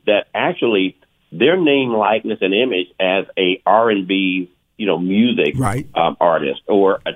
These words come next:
Speaker 1: television artist. Well, they could actually have an animated, um, image that's just as valuable,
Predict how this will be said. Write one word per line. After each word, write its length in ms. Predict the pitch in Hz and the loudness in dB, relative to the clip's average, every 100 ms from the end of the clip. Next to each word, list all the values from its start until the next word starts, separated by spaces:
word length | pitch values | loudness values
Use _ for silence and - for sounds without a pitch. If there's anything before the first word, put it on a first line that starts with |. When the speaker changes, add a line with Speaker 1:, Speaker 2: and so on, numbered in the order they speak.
| - | -2
Speaker 1:
television 480 | 127 131 104 87 73 | 0 2 0 -4 -4
artist. 260 | 67 - - - - | -6 -8 -14 -20 -4
Well, 140 | 104 | 0
they 120 | 156 | 2
could 120 | - | 2
actually 400 | 113 185 - 120 | 0 0 -2 -4
have 360 | 107 95 92 87 | -2 0 0 0
an 140 | 104 95 | -2 0
animated, 720 | 110 160 165 104 98 92 90 _ _ _ _ - | 2 2 2 2 0 0 -2 _ _ _ _ -4
um, 320 | 95 92 92 - | 0 2 0 -2
image 400 | 120 107 104 101 - | -2 0 0 -4 -2
that's 240 | 101 - | -2 0
just 300 | 170 135 131 | 0 0 2
as 100 | 107 | -2
valuable, 640 | 85 98 196 127 - - | 0 0 0 -2 -6 -10